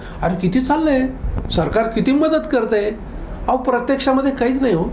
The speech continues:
त्याचा रोजगार निघे ना. म्हणजे लागत खर्च किती वाढतो आहे. आता ह्या सगळ्या योजना आहेत, लाडकी बहीण योजना, अमुक तुम्ही हे करतायत,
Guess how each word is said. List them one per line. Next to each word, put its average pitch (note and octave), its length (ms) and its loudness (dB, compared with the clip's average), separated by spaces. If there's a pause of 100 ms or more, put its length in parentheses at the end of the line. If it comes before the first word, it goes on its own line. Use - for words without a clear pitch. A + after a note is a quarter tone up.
(720)
त्याचा A3 200 2
रोजगार C4 420 2
निघे C#4 260 4
ना. B3+ 80 -2 (1000)
म्हणजे F#3+ 300 4
लागत F3 320 2 (100)
खर्च G3+ 220 0 (120)
किती B3+ 200 2
वाढतो G3+ 460 2
आहे. C#3+ 400 0 (360)
आता F#3 240 0
ह्या A3+ 160 2
सगळ्या A3 280 2
योजना G#3+ 360 4
आहेत, G#3 180 0
लाडकी F3+ 320 2
बहीण F3+ 220 4
योजना, F3 460 4
अमुक F3 320 2
तुम्ही F3+ 220 4
हे E3+ 80 4
करतायत, E3+ 560 0